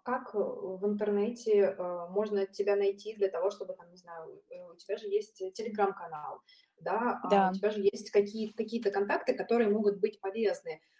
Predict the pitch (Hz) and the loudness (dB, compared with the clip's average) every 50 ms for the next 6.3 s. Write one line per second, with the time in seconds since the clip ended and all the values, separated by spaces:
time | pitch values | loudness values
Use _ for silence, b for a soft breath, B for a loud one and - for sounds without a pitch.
0 | _ - - 175 170 180 180 180 175 170 165 160 160 B B B B - 175 175 | _ -18 -16 -10 -8 -6 -2 -2 0 0 0 -2 -4 B B B B -8 -6 -6
1 | 175 175 - 208 202 - - 185 185 180 - - - 285 403 403 - - 247 220 | -4 0 0 0 0 -2 -6 -6 -6 -6 -8 -4 0 0 0 0 0 0 2 2
2 | 202 202 202 - 190 180 175 170 165 165 160 156 - - - - 180 175 175 175 | 2 2 0 -4 -4 -2 -2 -2 -2 -4 -6 -8 -10 -12 -12 -14 -12 -12 -12 -8
3 | 180 208 233 233 214 196 208 208 - - - 175 170 - 202 208 202 202 202 190 | -4 -4 -4 -2 2 2 0 2 0 -8 -10 -10 -8 -4 -2 0 0 0 -2 -4
4 | - 175 175 160 - 180 196 214 247 240 - 208 180 170 170 - - 180 - - | -10 -14 -16 -8 -2 2 2 2 2 -2 -6 -8 -8 -8 -8 -12 -14 -16 -16 -16
5 | 185 185 190 208 233 269 277 - - - 370 359 349 - 392 - _ - 403 415 | -12 -6 -4 -2 -2 -2 -4 -6 -8 -8 -8 -6 -6 -6 -8 -8 _ -6 -4 -2
6 | 403 392 370 349 - | -2 -2 -2 -4 -8